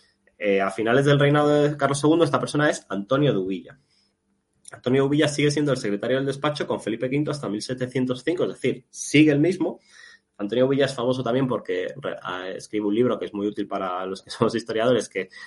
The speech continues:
es la historia de la sucesión a estos reinos de Felipe quinto. Entonces es un libro, pues, eh, muy interesante porque narra esos primeros momentos de cómo llega, de quiénes son las personas, de las ceremonias. Esto es, es perfectamente rastreable quién es quién en la corte.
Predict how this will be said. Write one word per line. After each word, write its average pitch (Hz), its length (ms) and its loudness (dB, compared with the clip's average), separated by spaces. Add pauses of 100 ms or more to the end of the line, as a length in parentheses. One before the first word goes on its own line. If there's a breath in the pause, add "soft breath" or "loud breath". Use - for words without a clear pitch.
(140 loud breath)
es 104 140 -8
la 117 60 2
historia 123 480 6
de 110 160 0
la 104 140 -2
sucesión 120 640 -4
a 117 60 0
estos 113 240 -4
reinos 117 340 0
de 95 300 -6
Felipe 104 340 -6
quinto. 135 360 0
Entonces 98 280 -2
es - 80 -20
un 98 100 -8
libro, 120 300 0
pues, 85 180 -8
eh, 85 140 -6
muy 92 140 -12
interesante 104 400 -6
porque 104 200 -8
narra 92 220 -6
esos 104 160 -8
primeros 107 360 -6
momentos 127 440 2
de 104 140 0
cómo 92 220 -10
llega, 135 340 4
de 120 80 4
quiénes 101 180 -4
son - 80 -10
las 92 120 -8
personas, 123 440 -2
de 107 60 -4
las 92 160 -8
ceremonias. 117 400 -4
Esto - 120 -12
es, - 140 -12 (500 soft breath)
es - 220 -12 (140)
perfectamente 127 540 2
rastreable 113 580 2
quién 117 140 0
es 120 160 -4
quién 123 260 4
en 110 80 2
la 113 160 0
corte. 156 400 2